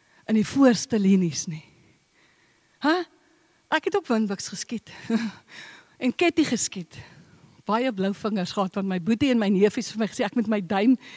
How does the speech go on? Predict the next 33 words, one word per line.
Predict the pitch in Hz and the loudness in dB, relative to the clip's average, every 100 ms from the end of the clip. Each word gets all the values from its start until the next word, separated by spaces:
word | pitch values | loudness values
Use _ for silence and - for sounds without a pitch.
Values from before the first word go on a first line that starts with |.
| - - | -18 -12
in | - 233 | 2 4
die | |
middel | 208 226 262 - | 6 8 6 6
van | 262 | 6
die | 240 | 6
mik | 226 214 - | 6 6 6
hou, | 254 | 4
want | 233 233 | 6 4
dis | 214 311 | 2 -2
waar | 269 262 | -2 2
jy, | 277 415 - - 320 | 4 4 2 0 0
<laughs> | - 285 - - | 0 -8 -6 4
dis | 311 | 4
waar | - 330 | 8 8
jy | 330 | 8
fokus." | 311 - 403 359 339 269 220 - - - - _ - - - - - - - - _ - | 2 8 8 8 4 0 -2 -6 -8 -12 -18 _ -20 -20 -18 -18 -18 -20 -20 -20 _ -4
En | 240 | -2
toe | 240 294 | 2 0
Sipho, | - - 370 - 381 302 | 0 8 8 8 8 8
ons | 277 269 - | 8 4 6
werker, | 294 311 311 - 277 | 8 10 8 6 4
dan | 285 254 302 392 | 4 6 8 8
heilig, | 285 427 523 539 494 440 330 | 8 8 6 2 4 4 4
dan | 415 349 | 2 2
kom | 392 370 | 2 2
Sipho, | 311 339 - 330 | 2 0 2 0
dan | 320 | 2
sê, | 330 | 4
"Nonnaatjie, | 311 320 339 339 359 349 | 6 8 8 4 2 6
nie | 302 311 | 8 8
daar | 240 196 196 | 6 0 2
nie, | 277 | 2
hierso." | 214 240 - 190 | 2 -2 -2 -6